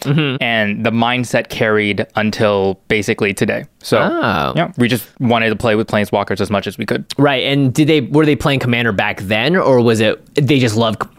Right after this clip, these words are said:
Speaker 1: Planeswalkers so much when they were playing Commander, like, "Why can't we make these our Commanders?"
Speaker 2: No, yeah, it was definitely so, uh, like, we were already playing Planeswalkers.
Speaker 1: Mm-hmm.
Speaker 2: They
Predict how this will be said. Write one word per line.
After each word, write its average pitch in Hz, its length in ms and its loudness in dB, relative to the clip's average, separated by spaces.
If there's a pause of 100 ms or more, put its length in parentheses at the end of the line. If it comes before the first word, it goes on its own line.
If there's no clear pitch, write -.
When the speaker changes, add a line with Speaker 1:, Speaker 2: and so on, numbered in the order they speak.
Speaker 1:
Planeswalkers 107 420 0
so 127 200 0
much 120 320 2
when 117 140 2
they 107 60 2
were 98 60 2
playing 104 220 -2
Commander, 113 260 0
like, 98 200 0
"Why 175 140 2
can't 185 160 0
we 139 80 2
make 139 200 2
these 131 160 2
our 101 60 -2
Commanders?" 135 640 -2 (180)
Speaker 2:
No, 165 140 4
yeah, 143 240 2
it 143 120 2
was 139 120 2
definitely 135 560 0
so, 117 300 0
uh, 127 160 -2
like, 107 280 -2 (360)
we 127 160 2
were 123 100 4
already 117 380 4
playing 107 320 -2
Planeswalkers. 107 800 0
Speaker 1:
Mm-hmm. 110 400 0
Speaker 2:
They 113 160 0